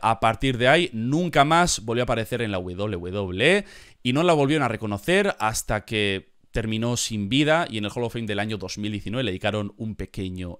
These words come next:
espacio. Eso sí, yo sigo creyendo que Chyna merece una inducción individual en el Salón de la Fama. Ha habido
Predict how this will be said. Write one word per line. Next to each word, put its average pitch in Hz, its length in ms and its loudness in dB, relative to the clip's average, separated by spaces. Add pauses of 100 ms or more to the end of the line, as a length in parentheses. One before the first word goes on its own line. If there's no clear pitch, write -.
espacio. - 640 -10
Eso 165 160 2
sí, 101 200 -2
yo 123 100 -2
sigo 131 220 0
creyendo 113 400 0
que 95 100 -10
Chyna 120 300 0
merece 110 420 -2
una 113 300 -6
inducción 110 680 -6
individual 110 840 0
en 92 160 -6
el 87 80 -10
Salón 98 580 -4
de 90 300 -8
la 82 120 -8
Fama. 90 400 -2
Ha 104 100 4
habido 120 380 2